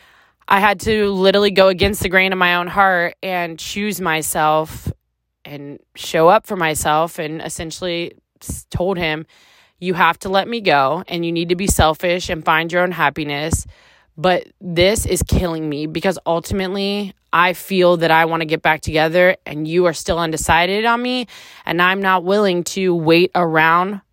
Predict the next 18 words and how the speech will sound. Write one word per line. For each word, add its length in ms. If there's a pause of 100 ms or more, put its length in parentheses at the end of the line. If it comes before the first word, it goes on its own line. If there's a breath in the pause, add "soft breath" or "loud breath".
for 240
someone 440
that 100
is 120
undecided 920
about 360
me." 380 (2500)
Don't 640 (200)
wait 580 (220 loud breath)
for 200
someone 440
to 140
choose 420
you. 360 (140)
If 200
you 140
choose 340
yourself 500